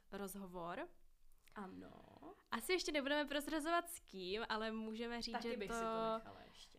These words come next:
Speaker 1: že to je hodně inspirativní a talentovaná mladá slečna, která toho má už hodně za sebou, co se týče pracovních a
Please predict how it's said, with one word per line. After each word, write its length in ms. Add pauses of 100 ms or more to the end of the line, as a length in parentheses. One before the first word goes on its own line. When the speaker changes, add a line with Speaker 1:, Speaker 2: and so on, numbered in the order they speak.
(140)
Speaker 1:
že 160
to 180
je 540 (960)
hodně 260
inspirativní 960
a 60
talentovaná 800
mladá 400
slečna, 580
která 640 (160)
toho 520
má 360
už 500
hodně 300
za 100
sebou, 280
co 120
se 140
týče 600
pracovních 1160 (120)
a 480